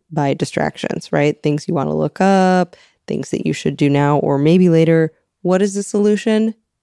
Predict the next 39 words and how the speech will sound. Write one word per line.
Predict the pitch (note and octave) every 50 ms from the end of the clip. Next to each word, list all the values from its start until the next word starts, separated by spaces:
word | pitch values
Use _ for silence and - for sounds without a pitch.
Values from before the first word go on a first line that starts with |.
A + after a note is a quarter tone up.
| _ _ -
A | G3
parking | - - D#3+ D#3 D3+ - - D#3 D3+
lot, | D3 D3+ D#3+ E3+ - - _ _ _ _ _ _ _ _
says | _ - - D#3+ D#3 D3
Laura | D3+ D3+ D3+ D3+ D3 D3
B, | C#3+ D3+ D3 D3 D#3+ F3+ - _
who | _ - E3+
continues, | - - D#3+ D#3 - E3 D#3 D#3 D3+ D3+ D3+ D3+ - _ _ _ _ _ _ _ -
"Basically, | F3 F3+ F#3+ - - - - E3 D3+ D3 C3+ - - F3+ - _
you | - E3
have | C3+ D#3 D#3 -
a | D#3 C#3+ C3+ _ _ _
designated | - E3 E3 E3 F#3 G3 F#3+ G#3+ G#3 G3+ G3 G#3 G3
notepad, | F#3+ G3 F#3 F3+ - - - D3+ D3 - - - - _ _ - _ _ _ -
and | F3+ F#3
if | F#3+ - -
you | G#3+ A3
have | A3+ F#3+ E3
a | D#3+
thought | - _ - G3 F#3+ G3 G3 G3 G3 G3 G3 F#3 - _ _ - _ _ _ -
or | -
something | - - E3 D3+ - - D#3
you | D3+ D3+ C#3
remember | C#3 C3 C3+ D#3+ F3+ G3 G3 F#3+ G3
you | G3 F#3+
need | F#3+ F#3+ F#3 D#3
to | F#3 E3+
do, | D3+ E3+ E3+ E3 E3 E3 D#3+ D#3 - - - _ _ -
you | D#3+ D3+
write | C3+ C3+ C#3 D3 D#3 F3+ G#3
it | G3+
down | - F3+ D#3+ D3+ D3+ D3 D3+ D3+ D3+ - _ -
and | - D#3+ D3+
you | C#3
just | C3+ - D3+ C#3+ - - - _ _ -
revisit | - C#3 C#3 D3 D#3 E3+ D3+ D#3+ D3+ C#3+ D3 C#3
it | D3+ -
later." | D#3+ - - - - - - - _ _ _ _ _ _ _ -
And | E3 D#3+ D#3+ D#3